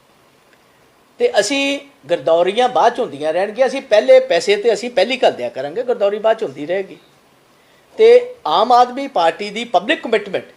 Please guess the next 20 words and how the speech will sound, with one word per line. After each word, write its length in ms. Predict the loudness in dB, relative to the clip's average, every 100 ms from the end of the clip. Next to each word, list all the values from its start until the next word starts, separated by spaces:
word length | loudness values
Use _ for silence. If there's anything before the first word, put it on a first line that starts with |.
| _ _ _ _
ਐਤਕੀ 480 | 4 4 4 -2 -4
ਵੀ 140 | -2 0
ਜਦੋਂ 280 | 2 2
ਨੁਕਸਾਨ 400 | -2 -2 -2 0
ਹੋਇਆ, 240 | 2 4 4
ਸਾਰਿਆਂ 360 | 2 0 0
ਨਾਲੋਂ 140 | 0 0
ਪਹਿਲੇ 440 | 0 2 0 -2 -6 -20 _ _ _ _ _ _
ਤੁਹਾਡੇ 300 | -2 0 0
ਦਾਸ 420 | 0 -2 -2 -2
ਨੇ 240 | -6 -6 -8 _ _ _ _ _ _ _ 2 4
as 60 | 4
a 360 | 6 6 6 2
leader 240 | 0 0
of 80 | 2
the 80 | 0
opposition 560 | -2 -6 -12 -8 -8 -8
ਡਿਮਾਂਡ 420 | -10 -4 -4 -4
ਕੀਤੀ 340 | -8 -12 -12
ਸੀ 320 | -14 -14 -14